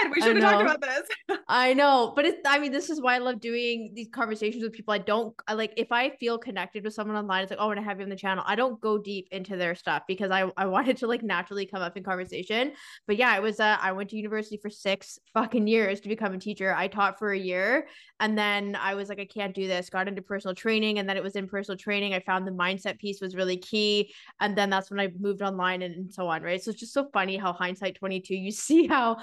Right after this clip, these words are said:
Speaker 2: all of these things add up, right? Which is so
Speaker 1: Oh, yeah.
Speaker 2: incredible. Yeah.
Speaker 1: That's
Speaker 2: So
Speaker 1: insane.
Speaker 2: what I really love is how much you're,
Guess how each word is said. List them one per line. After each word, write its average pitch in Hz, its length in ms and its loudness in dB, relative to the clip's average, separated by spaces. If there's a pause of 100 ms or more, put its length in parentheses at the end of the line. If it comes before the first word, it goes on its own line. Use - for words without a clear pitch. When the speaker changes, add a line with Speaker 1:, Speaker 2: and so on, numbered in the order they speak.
(260)
Speaker 2:
all 220 240 4
of 233 200 -2
these 240 280 -4
things 208 540 -2 (300)
add 196 360 2
up, 180 400 2
right? 190 300 0
Which 208 160 -6
is 202 220 -10
so 214 360 2
Speaker 1:
Oh, - 40 0
yeah. 190 360 -2
Speaker 2:
incredible. 180 360 -4 (320)
Yeah. 202 300 2
Speaker 1:
That's 233 140 -8 (100)
Speaker 2:
So 294 320 2 (100)
Speaker 1:
insane. 226 320 -4 (420)
Speaker 2:
what 262 200 0
I 269 80 2
really 359 300 -2
love 208 360 -4
is 226 120 -8
how 214 160 -8
much 262 260 -6
you're, 285 360 2